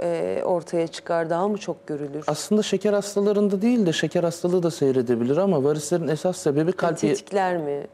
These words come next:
Speaker 2: Tabii
Speaker 1: Yani.
Speaker 2: tetikler. Kalp yetmezliğine bağlı gelişen yaralardır varis yaraları. Genellikle kalp yetmezliğine bağlı ayak damarlarında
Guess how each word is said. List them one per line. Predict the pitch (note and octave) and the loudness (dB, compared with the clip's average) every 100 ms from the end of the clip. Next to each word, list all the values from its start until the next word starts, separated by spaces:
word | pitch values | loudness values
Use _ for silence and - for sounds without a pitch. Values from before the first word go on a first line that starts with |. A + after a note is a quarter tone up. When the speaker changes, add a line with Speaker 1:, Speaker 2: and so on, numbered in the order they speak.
| - | -2
Speaker 2:
Tabii | F#3+ D#3+ | 0 0
Speaker 1:
Yani. | |
Speaker 2:
tetikler. | D3+ C#3 D#3 D3+ A2+ - - | 0 -2 -2 -2 -2 -6 -4
Kalp | F3+ F3+ | -2 0
yetmezliğine | F3 - D#3+ D3+ D3+ E3 D3 | 0 0 -2 0 0 2 2
bağlı | C3+ A#2+ | 2 2
gelişen | A#2 A2+ G#2+ A2+ G#2 | 2 0 -2 -4 -2
yaralardır | G#2+ A2 A2+ A2+ A2 A2 | 0 0 0 0 -2 -2
varis | A#2 A#2+ - A#2+ | 0 -2 -2 -2
yaraları. | A2 G#2+ A2 D#3 - - - - F#3 | 0 2 0 0 -4 -16 -20 -12 -2
Genellikle | C#3 C#3 C3 C3 F3+ | 2 2 0 0 -2
kalp | - E3+ E3+ | 0 -2 0
yetmezliğine | E3+ E3+ E3+ D#3 D#3+ F#3 F#3 | -2 0 0 2 2 2 2
bağlı | D#3+ C#3 D#3 G3+ - - _ | 2 2 2 0 -4 -20 _
ayak | - E3 E3 F3 | -2 0 0 0
damarlarında | D#3 D3 C3+ C3+ C3+ C3+ F3 | 0 2 2 4 2 2 2